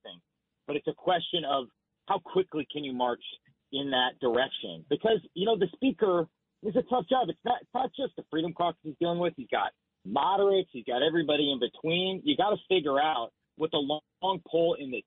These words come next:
tent is. And again, nobody's gonna get a hundred percent of what they want. So we all, it, you know, it, it's like we all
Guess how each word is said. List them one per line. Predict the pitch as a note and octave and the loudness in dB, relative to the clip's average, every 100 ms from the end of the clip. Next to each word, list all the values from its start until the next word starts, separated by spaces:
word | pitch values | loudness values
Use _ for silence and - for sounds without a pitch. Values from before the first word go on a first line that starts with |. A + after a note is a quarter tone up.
| D3 | -4
tent | E3+ E3+ | -2 -2
is. | G2+ F#2 | -4 -6
And | B2 | -4
again, | B2 D#3 C3 | 0 0 2
nobody's | C#3+ E3+ D#3 - | 2 4 0 0
gonna | D#3 | 0
get | C3 B2+ | 2 2
a | |
hundred | C3 C#3 | 2 0
percent | B2 - C3+ - _ _ - | -4 -2 -2 -2 _ _ 0
of | B2+ | 2
what | D#3 - | 2 2
they | E3 | 2
want. | A3+ F3 - | 2 0 0
So | |
we | E3 F3+ | 0 2
all, | F#3 A#3+ B3+ A3+ - _ _ - | 2 2 2 -2 -6 _ _ -8
it, | F#3 - | -6 -6
you | E3+ A3+ | -8 -6
know, | F#3+ F#3+ - | -4 -6 -6
it, | E3+ - | -10 -8
it's | D#3+ | -8
like | F#3+ | -2
we | G3 | 0
all | A3 A3+ | 2 0